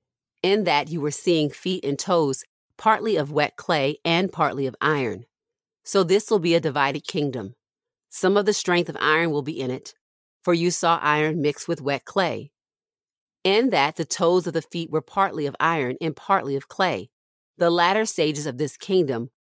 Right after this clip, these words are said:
will be partly strong and partly fragile. And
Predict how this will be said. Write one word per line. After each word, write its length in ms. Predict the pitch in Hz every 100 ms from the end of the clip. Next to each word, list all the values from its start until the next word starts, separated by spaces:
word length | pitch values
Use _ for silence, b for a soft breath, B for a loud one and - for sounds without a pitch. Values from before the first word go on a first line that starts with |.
| -
will 80 | 160
be 160 | 165
partly 440 | 160 - 190 165 151
strong 580 | - 185 165 135 120 139 -
and 160 | 160
partly 360 | 135 175 104 135
fragile. 600 | - 165 151 135 107 - _ _ _ _ _ _ _ _ _ _ -
And 160 | 185